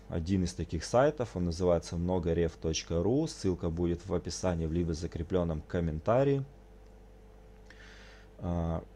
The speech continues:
ну, после регистрации вот попадёте, собственно, на такое меню. Тут всё сразу понятно будет вам. Если перейдёте, кстати, по моей ссылке, получите пятьдесят рублей на баланс. То есть баланс здесь, э, отвечает за премиум аккаунт.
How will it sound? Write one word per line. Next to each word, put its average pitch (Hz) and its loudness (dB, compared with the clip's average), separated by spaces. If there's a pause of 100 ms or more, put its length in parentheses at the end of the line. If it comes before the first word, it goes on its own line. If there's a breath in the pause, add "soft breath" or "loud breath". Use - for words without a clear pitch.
(280)
ну, 151 4
после 104 6
регистрации 92 4
вот 92 4
попадёте, 85 0
собственно, 85 -2
на 85 0
такое 87 2
меню. 80 -2
Тут 82 -4
всё - 0
сразу 85 2 (140)
понятно 82 -2
будет 80 -8
вам. 82 -8 (880 loud breath)
Если 92 2
перейдёте, 90 2
кстати, 90 0
по 92 2
моей 90 4
ссылке, 135 2
получите 92 0
пятьдесят 87 0
рублей 90 2
на 85 2
баланс. 80 0 (160)
То 85 -4
есть 78 -2
баланс 90 4
здесь, 85 -4
э, 82 -4 (880)
отвечает 90 2
за 87 2
премиум 85 0
аккаунт. 78 -2